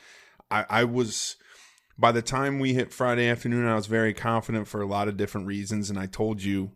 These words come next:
in that exchange, I said, "I'm not gonna tell you what they are. I wanna save it for the podcast." And one of the main reasons why was I really started to sit back and think about,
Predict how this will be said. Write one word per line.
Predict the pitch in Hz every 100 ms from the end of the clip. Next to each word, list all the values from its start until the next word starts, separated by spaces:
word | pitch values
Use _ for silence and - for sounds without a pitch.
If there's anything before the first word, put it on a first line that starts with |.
| -
in | 117 110
that | 104 101 - _ _ _ _
exchange, | 101 - - 143 110 104
I | 101
said, | - 104
"I'm | 110
not | 110
gonna | 104 101
tell | 107 113
you | 101 101
what | 98
they | 95
are. | 101 107
I | 95
wanna | 98
save | - - 113 110
it | 98 92 -
for | - 104
the | 95
podcast." | 107 104 95 104 90 - - - - - - - _
And | 123 117 117 117
one | 143
of | 139
the |
main | 131 131 131
reasons | 131 131 117 120
why | 107 107 107 113 107 95 - -
was | 110 113 107 104 101 - - - - - _ _ _ _ _ -
I |
really | 135 120 147
started | 170 - 151 147 127
to |
sit | 117 - 143 110
back | 120 117 117
and | 104
think | - 117 113
about, | 104 101 95 95 95 - -